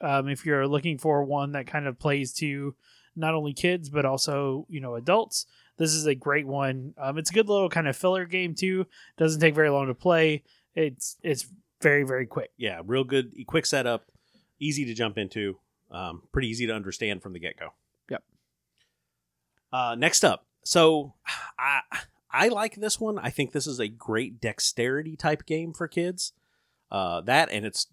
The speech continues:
Speaker 2: it's funny.
Speaker 1: Yeah.
Speaker 2: Uh, we're talking Kabuto Sumo, uh, from All Play, which used to be Board Game Tables.
Speaker 1: Board game tables dot com.
Speaker 2: Yeah.
Speaker 1: Yeah.
Speaker 2: Uh, they changed their name, I think it was this year. So we're going with the updated name.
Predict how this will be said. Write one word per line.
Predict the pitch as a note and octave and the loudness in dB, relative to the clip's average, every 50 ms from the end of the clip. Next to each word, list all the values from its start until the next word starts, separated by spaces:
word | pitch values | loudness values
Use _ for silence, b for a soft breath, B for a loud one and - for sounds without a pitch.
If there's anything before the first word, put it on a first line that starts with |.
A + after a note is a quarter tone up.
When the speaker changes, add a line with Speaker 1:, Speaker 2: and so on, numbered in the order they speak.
| - - | -10 -8
Speaker 2:
it's | - A2+ - - | -8 -6 -4 -6
funny. | - - - G#2 A2+ B2 D3 F#3 G#3+ G3+ - _ _ _ _ _ _ _ _ | -6 -4 -4 -2 0 2 2 2 0 -2 -8 _ _ _ _ _ _ _ _
Speaker 1:
Yeah. | - G#2+ G#2 G2 - | -10 -10 -10 -10 -8
Speaker 2:
Uh, | - A2+ A2+ G#2+ G#2+ G#2+ A#2 | -6 -4 -2 -2 -2 -2 -2
we're | C3+ D3 | -2 -2
talking | C3+ C#3+ C#3+ C#3+ D3 - D3 C#3 C3+ B2 - _ _ _ | 0 0 0 -2 -2 -4 -6 -6 -6 -8 -10 _ _ _
Kabuto | - - A#2+ G#2+ C3+ C#3+ D3+ D3+ C#3+ | -4 -4 2 4 6 8 8 8 8
Sumo, | - - - D3 C3 B2 A2 G2+ F#2 F2+ F#2 - _ _ _ _ _ _ _ | 6 4 4 4 4 4 4 2 2 0 -2 -6 _ _ _ _ _ _ _
uh, | - G2+ G2 F2+ F2+ | -10 -8 -6 -6 -8
from | - - - D#3 C#3 C3 B2+ A#2 - - | -8 0 2 4 4 4 2 -2 -2 4
All | C#3+ F#3 A3+ B3+ | 6 6 6 6
Play, | - - B2+ A2+ G2+ F#2+ | 4 2 0 2 2 2
which | F#2 F#2+ - - | 0 -2 -4 -4
used | C#3+ D3 - | -6 -6 -6
to | - C#3+ | -6 -6
be | B2+ B2 A2 G#2+ G2+ G2 _ | -4 -4 -4 -4 -4 -6 _
Board | - C3 B2+ A2 | 2 2 2 4
Game | A2 A2 G#2 F2+ | 2 -2 -2 -2
Tables. | - G2+ F2+ D2 C#2+ - - - - _ _ _ - | -2 -4 -4 -4 -6 -10 -10 -12 -12 _ _ _ -6
Speaker 1:
Board | E3+ D#3+ D#3+ | -4 -2 -2
game | E3 D#3+ | -2 -2
tables | D3+ - D#3+ C#3+ C3+ B2+ | 2 2 2 2 2 0
dot | B2 B2 A#2+ - | -2 -4 -6 -6
com. | A#2+ - - _ | -10 -12 -8 _
Speaker 2:
Yeah. | - A#2 - - - _ _ b b b b b b b - | 2 2 2 0 -4 _ _ b b b b b b b -6
Speaker 1:
Yeah. | G#2 | -2
Speaker 2:
Uh, | G#2 G#2+ G#2 G#2 G#2 G#2+ G2+ G2+ E2+ F2 | 0 2 2 0 -2 -6 -14 -20 -20 -6
they | G#2+ A#2+ B2 C3 | -2 0 0 0
changed | B2+ - - D#3+ D#3 C#3 C3+ | 0 0 0 0 0 0 0
their | C#3+ C3 | 0 0
name, | B2+ C#3 C#3 C#3 C#3 C#3+ | 0 0 -2 -2 -2 -4
I | A#2 | -4
think | A2 B2 | -4 -2
it | A#2 | -2
was | G#2 G2 A2+ | -2 0 0
this | D3 E3 - | -2 -2 0
year. | D#3 D#3 E3 F3+ F#3+ - _ _ _ _ _ _ _ _ _ | -2 -2 -2 -4 -6 -10 _ _ _ _ _ _ _ _ _
So | - - A2+ G#2+ G#2 | -2 0 2 2 2
we're | G2+ A#2+ A2+ | 2 2 2
going | B2 B2 B2+ B2+ B2 | 2 2 2 2 0
with | A#2 A2+ - | -2 -4 -4
the | A2+ - - | -6 -4 -4
updated | C3 D#3 - E3+ F3 F3 F3+ F3 | -4 -2 0 -2 0 -2 -2 -4
name. | F3 F3 F#3+ G3 G#3 A3+ A3+ | -4 -4 -2 -4 -4 -6 -8